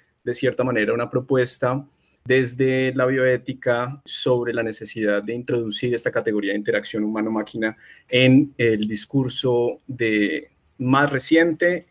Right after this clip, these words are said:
frente a las tecnologías disruptivas del siglo veintiuno. Entonces, la organización de la presentación del día de hoy, pues, es simplemente, eh, tratar de aclarar ciertas categorías que vamos a trabajar, la categoría de interacción humano-máquina,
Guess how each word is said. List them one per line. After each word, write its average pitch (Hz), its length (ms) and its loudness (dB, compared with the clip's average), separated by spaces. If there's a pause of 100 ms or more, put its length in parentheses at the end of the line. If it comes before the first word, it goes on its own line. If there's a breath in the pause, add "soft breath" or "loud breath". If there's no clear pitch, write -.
frente 131 440 2
a 110 40 2
las 110 140 -2
tecnologías 107 480 -6
disruptivas 107 720 -6 (300 soft breath)
del 107 120 -6
siglo 104 260 -4
veintiuno. - 360 -8 (880)
Entonces, 143 760 4
la 123 100 2
organización 123 540 -2
de 156 60 2
la 180 120 0
presentación 139 960 0
del 117 160 -8
día 117 180 2
de 120 80 2
hoy, 202 260 4 (520 soft breath)
pues, 127 240 2
es 127 140 2
simplemente, 156 1000 4
eh, 127 160 0
tratar 120 380 -2
de 131 80 -2
aclarar 113 360 -2
ciertas 143 680 -4
categorías 123 680 0
que 160 100 -2
vamos 131 220 -2
a 139 40 -10
trabajar, 131 560 -2
la 127 120 -8
categoría 113 460 -6
de 123 60 -4
interacción 120 440 -4
humano-máquina, 151 800 -4